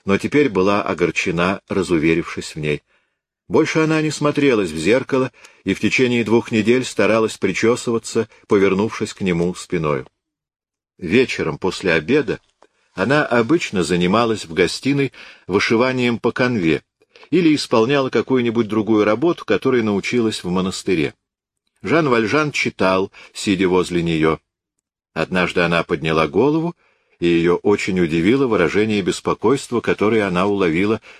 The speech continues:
в устремленном на нее взоре отца. В другой раз, проходя по улице,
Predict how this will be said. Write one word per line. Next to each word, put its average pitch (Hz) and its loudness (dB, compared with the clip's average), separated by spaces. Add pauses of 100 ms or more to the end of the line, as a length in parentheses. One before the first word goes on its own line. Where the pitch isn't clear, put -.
в 78 -6
устремленном 95 0
на 87 -2
нее 80 0
взоре 78 -2
отца. 69 -10 (1200)
В 80 -10
другой 113 4
раз, 117 -2
проходя 101 2
по 101 0
улице, 120 -2